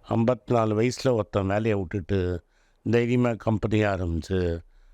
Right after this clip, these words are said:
சக்ஸஸ்ஃபுல்லாக நடத்த முடியுங்கிறத அவர் நம்மளுக்கு காட்டியிருக்கிறார். இந்த ஸ்டோரி என்ன சொல்லுதுன்னா, நம்மளோட ரிசோர்ஸஸ் நம்மகிட்ட இருந்ததுன்னா, நம்ம ரெசிலியண்ட்டாக இருந்தோம்னா, எது வந்தாலும் தாங்குற இதயம் நம்மளுக்கு இருந்ததுன்னா,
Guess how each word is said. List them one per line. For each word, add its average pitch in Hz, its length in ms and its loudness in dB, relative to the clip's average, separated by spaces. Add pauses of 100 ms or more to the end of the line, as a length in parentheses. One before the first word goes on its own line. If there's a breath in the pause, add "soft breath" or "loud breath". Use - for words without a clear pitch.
(120)
சக்ஸஸ்ஃபுல்லாக 120 720 0
நடத்த 104 360 0
முடியுங்கிறத 90 680 -2 (760)
அவர் 107 280 0
நம்மளுக்கு 95 460 0 (200)
காட்டியிருக்கிறார். 85 840 -2 (680 soft breath)
இந்த 120 280 2
ஸ்டோரி 120 440 0
என்ன 107 300 0
சொல்லுதுன்னா, 85 540 -2 (680)
நம்மளோட 110 480 2
ரிசோர்ஸஸ் 107 640 -4
நம்மகிட்ட 98 300 -2 (100)
இருந்ததுன்னா, 87 720 -2 (680)
நம்ம 110 220 2
ரெசிலியண்ட்டாக 117 760 0
இருந்தோம்னா, 87 540 -2 (680)
எது 117 240 2
வந்தாலும் 123 560 0
தாங்குற 110 300 2
இதயம் 107 460 0
நம்மளுக்கு 92 400 -2
இருந்ததுன்னா, 90 640 0